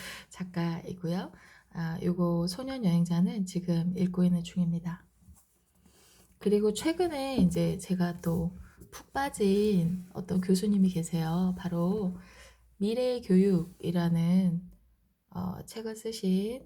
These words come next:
김경희 교수님인데요. 김경희 교수님 같은 경우는, 어, 얼마 전에 제가 유튜브를 통해서 우연히 클릭했다가 알게 됐어요.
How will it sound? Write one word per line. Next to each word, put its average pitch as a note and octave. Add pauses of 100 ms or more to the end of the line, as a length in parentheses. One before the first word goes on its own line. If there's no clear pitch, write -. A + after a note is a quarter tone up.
(140)
김경희 G#3
교수님인데요. F3+ (520)
김경희 C#4
교수님 A3
같은 F#3+
경우는, F3+ (800)
어, -
얼마 F#3
전에 F3+
제가 F3+
유튜브를 F3+
통해서 G#3+
우연히 F3+
클릭했다가 F3+
알게 E3
됐어요. D#3+